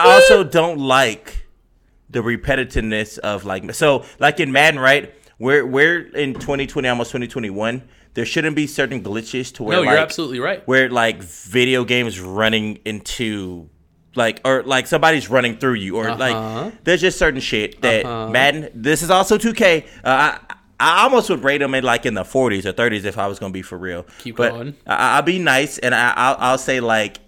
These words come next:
Speaker 2: any game that they drop from here on out going forward, unless you give it a good, like, three years,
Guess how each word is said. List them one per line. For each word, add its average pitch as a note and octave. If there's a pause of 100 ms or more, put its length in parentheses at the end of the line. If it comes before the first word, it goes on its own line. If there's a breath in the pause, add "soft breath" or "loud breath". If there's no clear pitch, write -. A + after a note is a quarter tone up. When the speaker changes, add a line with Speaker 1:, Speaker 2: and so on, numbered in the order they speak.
(180)
Speaker 2:
any C3
game B2
that A#2+
they A#2+
drop G#2
from G#2+
here A2+
on G#2+
out G#2
going G#2
forward, B2+
unless A2+
you A#2+
give G#2+
it A2
a G#2
good, G2+
like, F2+
three A#2+
years, B2